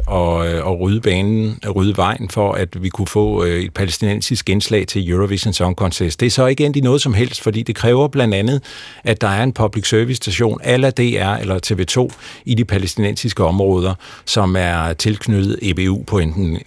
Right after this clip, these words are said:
den ene eller den anden måde, og det er ikke tilfældet, og derfor der er det ikke lige nu, at, øh, palæstinenserne kommer med i Eurovision. Men på sigt,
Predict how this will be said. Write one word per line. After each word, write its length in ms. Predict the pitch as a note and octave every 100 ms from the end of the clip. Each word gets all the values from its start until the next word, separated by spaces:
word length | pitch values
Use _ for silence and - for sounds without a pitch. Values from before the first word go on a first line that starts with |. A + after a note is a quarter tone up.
| G2
den 140 | F#2 E2+
ene 120 | D#2+
eller 160 | F#2+
den 120 | E2+ D2+
anden 180 | F2+
måde, 200 | E2+ D#2
og 100 | E2
det 80 | G#2+
er 40 | F#2+
ikke 120 | F2
tilfældet, 540 | A#2 A#2 - G2+ F#2+ - - - -
og 160 | G2 A#2
derfor 400 | G#2+ - F#2 F#2
der 340 | - F#2+ F#2+
er 80 | F#2+
det 100 | G2
ikke 140 | G#2
lige 180 | G#2+ G#2+
nu, 240 | G2 G#2+ G#2+ - - _ -
at, 200 | F2+ G2
øh, 340 | F#2+ F2 E2
palæstinenserne 800 | D#2 F#2+ E2 G#2 F2 F2 F#2 E2+
kommer 220 | - F2+
med 240 | D#2+ D#2 E2+
i 200 | F2+ E2
Eurovision. 540 | E2 D#2 E2 - E2 - -
Men 160 | F#2+ F2
på 120 | F#2+
sigt, 400 | - C#3 -